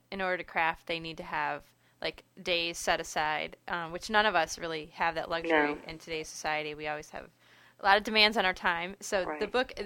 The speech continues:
Speaker 1: this book is great because it gives people a lot of jumping off points. Also, it's, you know, it, it, it, for those who don't know anything, say they've never embroidered anything before in their life,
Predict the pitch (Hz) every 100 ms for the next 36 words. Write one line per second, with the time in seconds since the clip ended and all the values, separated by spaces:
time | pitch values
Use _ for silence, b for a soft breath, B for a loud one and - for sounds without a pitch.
0 | 156 247 269 285 254 190 196 180 190 -
1 | 190 175 - b b b - 226 - 233
2 | 226 208 190 185 180 _ _ _ _ _
3 | _ - 226 208 226 208 214 196 180 -
4 | 180 170 175 - 214 220 226 196 - 220
5 | 190 175 - - - 147 - 233 208 226
6 | 220 233 240 208 190 185 180 180 190 196
7 | - 202 185 180 175 180 180 180 180 175
8 | 175 165 - 175 175 170 160 165 160 165
9 | 160 156 165 160 160